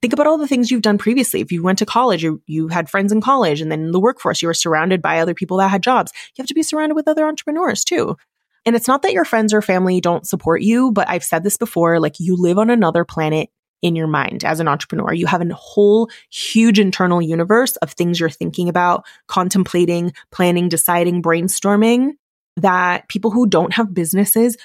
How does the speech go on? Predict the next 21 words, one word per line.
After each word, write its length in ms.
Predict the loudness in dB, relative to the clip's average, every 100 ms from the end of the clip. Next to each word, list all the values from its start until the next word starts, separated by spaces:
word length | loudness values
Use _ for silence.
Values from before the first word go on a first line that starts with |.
| -12 -4
don't 240 | -2 -2
understand. 960 | -2 -2 -2 -2 -2 -2 0 0 -2 -4 -4
They 120 | -2
just 380 | 0 0 0 2
don't. 360 | 4 4 2 -4 _
And 80 | 0
if 100 | 2
you're 180 | 2 2
one 140 | 2
of 80 | 2
my 80 | 0
friends 240 | 0 0
or 80 | 0
family 300 | 0 0 2
and 100 | 2
you're 80 | 2
listening 340 | 0 -2 -2
to 100 | -2
this, 260 | -2 -2 0
you 100 | 2
don't, 320 | 4 2 0